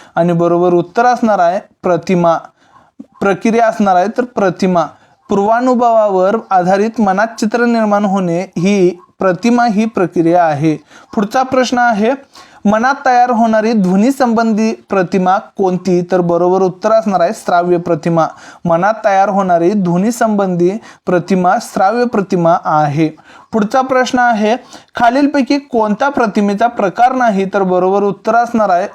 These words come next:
स्थूल प्रतिमा. खालीलपैकी स्थूल प्रतिमा हा प्रतिमेचा प्रकार नाही. पुढचा प्रश्न आहे, मृत व्यक्तीचा फोटो पाहून ती व्यक्ती बोलली असा भास होणे हे कोणत्या प्रकारचे उदाहरण आहे?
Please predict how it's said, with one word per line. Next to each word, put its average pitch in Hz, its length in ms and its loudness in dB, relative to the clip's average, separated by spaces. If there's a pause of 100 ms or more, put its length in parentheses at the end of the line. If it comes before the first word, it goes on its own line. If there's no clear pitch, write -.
स्थूल 254 380 0
प्रतिमा. 190 540 0 (480)
खालीलपैकी 208 800 0 (380)
स्थूल 262 380 0
प्रतिमा 202 560 0 (200)
हा 196 200 -2
प्रतिमेचा 180 600 -2
प्रकार 180 520 -2 (160)
नाही. 160 720 -2 (360)
पुढचा 214 280 -2
प्रश्न 254 360 -2
आहे, 233 320 0 (340)
मृत 247 320 2
व्यक्तीचा 254 580 0
फोटो 214 320 -2
पाहून 208 440 0
ती 269 280 0
व्यक्ती 247 320 0
बोलली 185 500 0 (320)
असा 196 320 -2
भास 233 300 0
होणे 190 280 0
हे - 320 -10
कोणत्या 226 460 -2
प्रकारचे 202 720 -2
उदाहरण 170 480 0
आहे? 160 300 -2